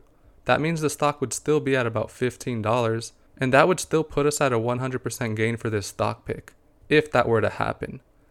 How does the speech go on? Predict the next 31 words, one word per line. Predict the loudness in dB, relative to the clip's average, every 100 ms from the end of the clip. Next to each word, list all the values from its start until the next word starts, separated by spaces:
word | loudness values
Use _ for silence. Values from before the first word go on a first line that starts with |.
| _ _ _
So | 2 6
what | 6 6
my | 0
plan's | 0 -4 -2
gonna | -2 -4
be | 0 0
is | 0
to | -2
buy | 0 0
ten | 0 -4
shares | -4 -4 -2 -2
of | -2
this | -2 -6
stock | -4 -4 -2
on | -4 -6
Friday, | -4 0 2 0 0 -8 _
solely | -6 0 2 4
on | 2 2
the | 0
premise | 2 0 2 -2
that | 2 2
it | 4
landed | 2 0 2
on | 2
the | 0
stock's | -4 -4 -2 -2 -6
top | -2 0 0 -2
losers | -2 -2 -2 -4 -2
list | -2 0 -2 -10 _ _
back-to-back | 2 2 0 0 2 0 0
days, | 2 2 -2 -12